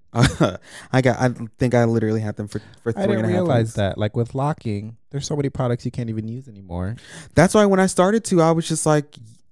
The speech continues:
Speaker 1: when I, that's when I knew I was dead serious. So I was like, "Yeah, so you can have this, you can have this. Sid doesn't use this. You can have this."
Speaker 2: I remember the first time when at your old apartment, you gave
Speaker 1: Well,
Speaker 2: me,
Speaker 1: that
Speaker 2: like,
Speaker 1: was when I,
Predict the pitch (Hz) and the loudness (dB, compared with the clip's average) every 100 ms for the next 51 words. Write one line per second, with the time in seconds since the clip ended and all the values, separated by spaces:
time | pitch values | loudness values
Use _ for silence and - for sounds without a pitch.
0 | _ 139 143 160 131 156 156 135 123 120 | _ 2 2 4 4 4 4 4 4 4
1 | 120 117 107 101 117 117 - 120 127 147 | 4 2 0 2 2 2 0 2 2 0
2 | 156 127 123 120 117 123 117 - 117 113 | 0 0 0 0 0 2 0 2 -2 -2
3 | - - 131 131 135 123 113 107 120 117 | -8 -4 -2 2 2 0 -2 2 6 6
4 | 226 - - - - - 117 139 156 180 | 4 -2 -6 -10 -16 -6 0 2 2 0
5 | - 127 110 131 - - - 120 120 131 | 2 4 4 2 -4 -4 2 4 4 2
6 | 147 135 123 113 113 - 110 - 127 143 | 2 2 2 4 2 0 -8 -2 -2 -2
7 | 139 - 113 139 - 165 180 143 123 - | -4 2 2 2 0 0 2 2 0 -2
8 | 131 147 - 160 156 160 170 - _ _ | -2 -2 -2 -4 -4 -4 -8 -16 _ _
9 | - 117 - 113 110 - 113 131 - 127 | -6 -4 -2 -4 -4 -4 -4 -4 -2 -4
10 | 135 131 143 139 185 196 147 135 | -4 -4 0 4 6 6 6 6